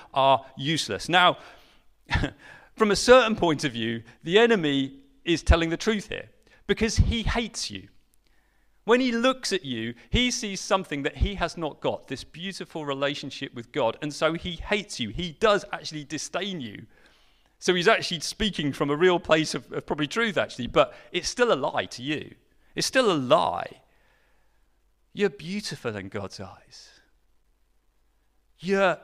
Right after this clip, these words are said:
one of the, you are the most effective person on this planet to do what you are called to do.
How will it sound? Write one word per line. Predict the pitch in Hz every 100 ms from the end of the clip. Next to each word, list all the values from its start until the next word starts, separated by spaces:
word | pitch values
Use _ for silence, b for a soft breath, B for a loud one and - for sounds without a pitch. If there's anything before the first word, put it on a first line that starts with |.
| -
one | 175 180
of | 165
the, | 160 160
you | 175 175 185
are | 180
the | 156
most | 156 -
effective | - - - 196 185 - - 110 98 113 - - _ _ _ _ _ _ _ -
person | 156 151 -
on | 147
this | 139 131
planet | - - 147 92 - - - _ _ _ _ -
to | 127
do | - 147 131
what | 123 -
you | 131 131 113 b b
are | 113
called | - 135 117 113
to |
do. | 110 -